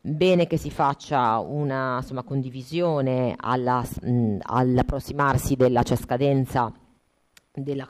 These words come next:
della concessione, eh, con il territorio. Quello che reputo, eh, importante è che ci sia sempre anche il, insomma, confronto e una,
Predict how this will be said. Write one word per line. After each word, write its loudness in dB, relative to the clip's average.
della -2
concessione, -6
eh, -4
con -4
il -4
territorio. 4
Quello -4
che -4
reputo, -6
eh, -10
importante -8
è -10
che -12
ci -16
sia -6
sempre -8
anche -8
il, -6
insomma, -10
confronto -2
e 2
una, -4